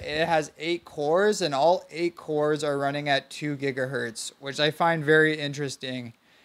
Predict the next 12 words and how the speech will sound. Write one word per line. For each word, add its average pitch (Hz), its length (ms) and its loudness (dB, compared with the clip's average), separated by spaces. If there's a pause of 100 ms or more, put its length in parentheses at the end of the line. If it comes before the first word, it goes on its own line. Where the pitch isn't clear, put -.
(160)
And, 147 500 2 (300)
uh, 143 540 2 (480)
in 160 160 -8
the 151 80 -4
next 156 360 2
slide 151 440 4
here, 147 240 2
you'll 143 200 0
see 165 420 0 (140)
I 147 220 -4 (240)
kinda 160 340 2
like 151 400 4